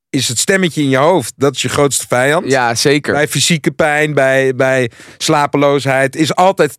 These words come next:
Speaker 1: de stem
Speaker 2: Ja.
Speaker 1: in je hoofd je grootste vijand. En het wordt dus erg als je op een gegeven moment mag kiezen: "Ja, zal ik nu naar huis?"
Speaker 2: Ja,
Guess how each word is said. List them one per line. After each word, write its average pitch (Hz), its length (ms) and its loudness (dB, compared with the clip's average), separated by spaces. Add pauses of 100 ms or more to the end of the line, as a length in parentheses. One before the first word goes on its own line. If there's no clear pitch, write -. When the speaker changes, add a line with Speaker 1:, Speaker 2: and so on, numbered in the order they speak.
Speaker 1:
de 135 120 2
stem 131 420 -2 (100)
Speaker 2:
Ja. 127 200 -2
Speaker 1:
in 120 60 -2
je 131 60 0
hoofd 127 340 0
je 123 160 -2
grootste 127 340 -2
vijand. 143 480 -2 (800)
En 165 140 -2
het 156 100 0
wordt 165 220 0
dus 147 140 0
erg 190 340 2
als 139 200 0
je 147 60 0
op 139 80 0
een 104 60 -16
gegeven 135 180 0
moment 131 180 0
mag 117 100 -4
kiezen: 127 240 -4
"Ja, 135 160 0
zal 110 180 -4
ik 110 100 -2
nu 123 120 -2
naar 135 180 0
huis?" 143 360 -2 (240)
Speaker 2:
Ja, 147 400 -2